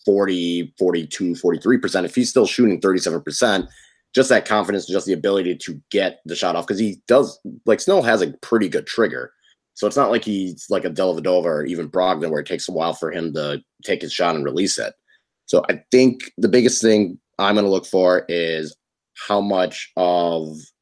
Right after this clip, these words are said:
Snell's confidence – gets regained and how much does Connaughton play. 'Cause if he even shows average ability in shooting, I think it's, for how much he's getting paid, it's gonna be a pretty good deal.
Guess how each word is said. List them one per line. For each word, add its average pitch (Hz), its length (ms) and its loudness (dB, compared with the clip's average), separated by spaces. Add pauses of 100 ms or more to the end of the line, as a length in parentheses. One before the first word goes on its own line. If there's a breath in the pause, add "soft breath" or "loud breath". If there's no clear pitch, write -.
(140)
Snell's 92 680 0
confidence – 87 720 -4 (460)
gets 98 180 2
regained 85 640 0
and 82 520 -4
how 80 160 -10
much 82 260 -6
does 80 140 -2
Connaughton 80 400 -8
play. 76 200 -2
'Cause 80 160 -4
if - 120 -10
he 98 100 -6
even 92 440 0 (160)
shows 85 480 4 (140)
average 76 600 -2 (480)
ability 78 540 0
in 67 160 -8
shooting, 73 640 0
I 85 80 2
think 82 160 0
it's, - 120 -6 (160)
for 85 280 4
how 90 80 2
much 90 160 0
he's 71 100 -6
getting 76 180 0
paid, 80 180 0
it's 73 120 -6
gonna 78 140 -2
be 71 100 0
a - 60 0
pretty 82 200 -2
good - 200 -4
deal. 57 360 -6